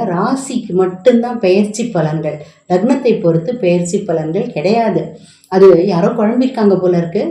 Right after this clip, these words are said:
அதனால சொல்லியிருக்காங்க. ஆனா லக்னத்திலிருந்து எத்தனாம் இடத்துக்கு போறான்றது நமக்கு ஒரு பொருட்டே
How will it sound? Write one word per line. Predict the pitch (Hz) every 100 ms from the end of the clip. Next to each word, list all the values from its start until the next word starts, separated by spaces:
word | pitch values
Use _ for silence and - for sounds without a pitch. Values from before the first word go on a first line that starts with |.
| -
அதனால | - 175 180 196
சொல்லியிருக்காங்க. | 185 175 170 175 160 151 - - - _
ஆனா | 202 254
லக்னத்திலிருந்து | 196 202 302 302 240 202 196 196 202 -
எத்தனாம் | 190 180 220 233 220
இடத்துக்கு | 185 175 165
போறான்றது | - 170 190 196 180 202
நமக்கு | 196 180 185
ஒரு | 180 160
பொருட்டே | 190 202 214 - 214